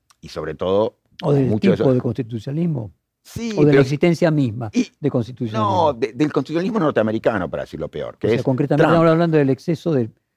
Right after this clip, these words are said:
Speaker 2: la importancia del presidente.
Speaker 1: Bueno, de los excesos de Trump. Entonces, es-, esto, ¿cómo pasó? Nos pasó a nosotros. Entonces,
Speaker 2: No,
Speaker 1: eh,
Speaker 2: pero vos
Speaker 1: eh,
Speaker 2: mismo decís, no
Speaker 1: sí.
Speaker 2: es Trump, ¿no?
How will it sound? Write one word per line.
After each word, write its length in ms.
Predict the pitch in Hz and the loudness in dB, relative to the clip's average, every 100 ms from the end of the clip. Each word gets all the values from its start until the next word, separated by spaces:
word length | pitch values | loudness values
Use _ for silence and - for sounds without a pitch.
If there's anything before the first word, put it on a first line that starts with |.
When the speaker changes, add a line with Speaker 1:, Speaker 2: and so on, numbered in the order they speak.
| _ _ | _ _
Speaker 2:
la 140 | - 127 | -4 -4
importancia 480 | 117 120 147 127 | -2 -2 -2 -2
del 60 | 131 | -2
presidente. 680 | 123 110 151 151 - 117 98 _ _ | -2 -2 -2 -2 -6 -8 -10 _ _
Speaker 1:
Bueno, 420 | - 170 135 120 | -6 -2 2 2
de 100 | 123 | 4
los 160 | 143 127 | 4 4
excesos 400 | 139 180 170 156 | 0 0 0 0
de 80 | 120 | 0
Trump. 460 | - 101 101 85 - | 0 -2 -2 -4 -12
Entonces, 380 | 82 104 120 107 | -8 -4 -2 -2
es-, 140 | 104 - | -4 -4
esto, 360 | 101 - 110 - | -2 0 0 -2
¿cómo 240 | - 135 147 | 0 2 2
pasó? 280 | 101 - 90 | 0 -4 -6
Nos 220 | 113 104 - | -4 -2 -2
pasó 220 | 101 151 | -2 0
a 40 | |
nosotros. 380 | 151 170 156 110 | 0 0 0 -2
Entonces, 260 | 104 131 - _ _ _ | -2 -4 -4 _ _ _
Speaker 2:
No, 100 | 107 | -2
Speaker 1:
eh, 20 | 151 | 0
Speaker 2:
pero 140 | 139 | 2
vos 80 | 160 | 2
Speaker 1:
eh, 40 | 156 | 2
Speaker 2:
mismo 320 | 180 156 139 | 2 2 0
decís, 280 | 110 113 220 | -4 -8 -6
no 80 | 123 | -2
Speaker 1:
sí. 80 | |
Speaker 2:
es 80 | 160 | -2
Trump, 320 | - 139 95 - | -2 -4 -4 -10
¿no? 220 | - 233 | -10 -10